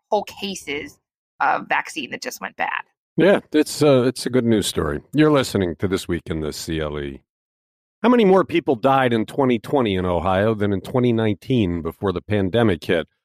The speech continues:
Speaker 2: Leila Atassi, we've talked about this previously, but, but we've always said there are caveats because the reporting lags. It's coming into a much clearer focus, and, and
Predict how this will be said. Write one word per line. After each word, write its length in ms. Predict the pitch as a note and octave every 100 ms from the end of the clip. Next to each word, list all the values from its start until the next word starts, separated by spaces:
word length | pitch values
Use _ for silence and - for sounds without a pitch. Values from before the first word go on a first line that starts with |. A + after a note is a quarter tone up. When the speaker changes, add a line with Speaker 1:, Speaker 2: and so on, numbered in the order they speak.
| _
Speaker 2:
Leila 280 | C#3 C3+ B2
Atassi, 380 | C#3+ C3 - B2
we've 220 | C#3+ -
talked 320 | - A#2+ -
about 280 | F#2 F2+ -
this 160 | G#2+ -
previously, 680 | _ A#2+ G2 F#2+ F2 G2 F#2
but, 180 | F2 - _ _ -
but 120 | G2
we've 160 | F#2+
always 320 | A2+ G#2+ G2 -
said 260 | A2 F#2+
there 120 | F#2
are 60 | E2+
caveats 640 | - A2 F#2 E2+ D#2 -
because 480 | - E2 G2 E2+ D2+ _
the 80 | F2+
reporting 680 | D#2+ D#2+ - G#2+ F2+ E2 D2+ -
lags. 720 | F2 F2+ F2 E2+ D2+ D2 - _ _ _ -
It's 120 | -
coming 300 | - A2+ A2
into 260 | A2 G#2
a 40 | G#2
much 260 | G#2 G2+
clearer 300 | - A#2+ G2
focus, 640 | - A#2 G#2+ - E2+ - -
and, 300 | E2 E2 D#2+ _ -
and 260 | F2 F2